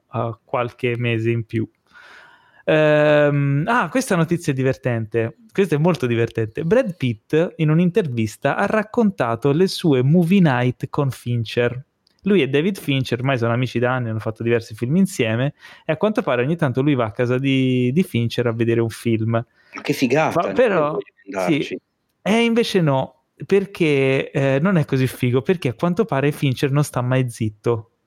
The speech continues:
Speaker 1: È sempre a di-, a
Speaker 2: <laughs>
Speaker 1: dire tipo, "Eh,
Speaker 2: Ma
Speaker 1: ma
Speaker 2: veramente?
Speaker 1: perché monti quel dettaglio lì? Ma no, ma come, ma no, ma cos'è quella cosa? Ma per, come l'ha montato qui? Ma perché ha messo questi ca-?"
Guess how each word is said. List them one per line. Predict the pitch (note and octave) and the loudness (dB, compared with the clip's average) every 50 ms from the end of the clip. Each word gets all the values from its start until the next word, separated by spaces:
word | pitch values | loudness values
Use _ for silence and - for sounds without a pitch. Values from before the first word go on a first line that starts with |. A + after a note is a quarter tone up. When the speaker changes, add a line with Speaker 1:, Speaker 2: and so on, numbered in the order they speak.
| _ _ - - - - F4+ F4+ - A#4 | _ _ -20 -12 -8 -8 -6 -4 -2 -2
Speaker 1:
È | - | 0
sempre | C3+ - - E3+ C#3+ - D#3 | 0 0 0 0 0 0 0
a | C#3+ | 2
di-, | D3 D3 C#3+ D3+ | 2 2 2 2
a | - D#3+ D3 | 2 0 0
Speaker 2:
<laughs> | |
Speaker 1:
dire | C#3+ D3 D#3 C#3+ C#3+ C#3+ C#3 C3 | 2 2 2 2 2 2 0 0
tipo, | - - C#3 - - C3+ C3 C3 B2+ - - - - - | 0 -2 -2 0 0 0 0 0 -2 -4 -10 -20 -20 -6
"Eh, | - B2+ | -2 -2
Speaker 2:
Ma | C#3 | 0
Speaker 1:
ma | C#3+ C3+ B2+ | 0 0 -2
Speaker 2:
veramente? | G3+ F3+ C#3 | -2 -2 -2
Speaker 1:
perché | C3+ A#2+ G2+ F3 F3 | -4 -2 -2 0 0
monti | F3 D#3+ D3+ D3+ D3+ D3 C#3 - - C#3+ C#3 C3+ C3+ - _ _ | 2 2 2 4 4 2 2 2 2 2 2 0 -2 -8 _ _
quel | _ - C#3+ C3+ C3 | _ -2 -2 -2 0
dettaglio | C3+ C3+ B2+ - - C#3 C3+ C3+ C3+ C3+ | -2 -2 -2 -2 -2 -2 0 0 0 0
lì? | C3+ C3 C3+ C3+ C3+ C3 B2+ B2+ B2 B2 A#2+ | 2 2 2 2 4 4 4 4 4 2 2
Ma | A#2+ C3 B2+ | 2 0 0
no, | B2+ C3 D3 D#3 D#3+ D3 | 0 0 0 2 2 2
ma | C3+ B2+ - | 0 -2 -4
come, | - - C#3+ C3+ C#3+ | -2 -2 -2 0 0
ma | C#3 C#3+ | 0 0
no, | D3 D#3+ E3+ F3+ E3+ | 2 2 2 2 2
ma | D3+ C#3 B2+ | 0 -2 -2
cos'è | - D3 C3+ C3+ F3 F3+ F3 | -2 -2 0 0 0 0 0
quella | - E3+ D3+ D3 B2+ - | 0 0 2 0 -2 -2
cosa? | - D3 C#3+ C#3+ C#3 C3 | -2 0 0 0 0 -2
Ma | C#3+ C#3 | -4 -4
per, | - - - | -6 -8 -6
come | - - D#3+ D#3+ | -4 0 0 2
l'ha | D#3+ D#3+ | 2 2
montato | D#3 D3+ D3 C#3 B2 - F3+ F#3+ F3+ E3 - D3 | 2 0 0 -2 0 0 0 0 0 0 -2 -4
qui? | - - D3+ C#3+ C3+ | -2 0 0 0 0
Ma | C3 C3+ B2 | 0 -2 -2
perché | - - B2+ - - G3+ | -2 -4 -4 -2 -2 0
ha | G3 | 0
messo | F3 D#3+ - - | 0 0 0 0
questi | C#3 C#3 C#3+ C3 C#3 | 0 0 0 0 -2
ca-?" | C3 B2+ | -2 -4